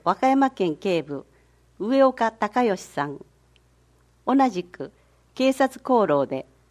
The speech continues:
元警視正後藤秀明さん、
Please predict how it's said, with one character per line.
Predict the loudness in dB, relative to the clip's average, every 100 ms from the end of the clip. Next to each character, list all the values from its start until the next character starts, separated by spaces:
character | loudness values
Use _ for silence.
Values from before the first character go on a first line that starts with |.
| _
元 | -4 0 -2 -2 -2
警 | 0 0
視 | -2 -12
正 | -6 -6 -6 -12 _ _ _ _
後 | -4 2 4 4 2
藤 |
秀 | -4 0 2
明 | 2 -4
さ | -6 -6
ん、 | -6